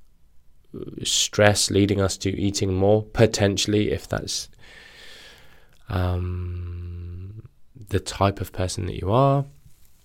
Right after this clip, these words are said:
But anyway, probably not a good idea. And, um,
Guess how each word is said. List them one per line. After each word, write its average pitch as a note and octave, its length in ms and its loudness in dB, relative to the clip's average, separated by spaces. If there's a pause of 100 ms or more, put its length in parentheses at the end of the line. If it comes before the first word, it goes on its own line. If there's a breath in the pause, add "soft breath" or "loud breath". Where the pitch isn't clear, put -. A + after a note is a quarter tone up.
(600)
But A2 200 6
anyway, F#2+ 460 4 (1200)
probably F#2+ 480 -2
not F2+ 220 -6
a - 20 -10
good F2+ 180 -4
idea. G2 500 6 (960 loud breath)
And, A2 640 8
um, G#2+ 560 4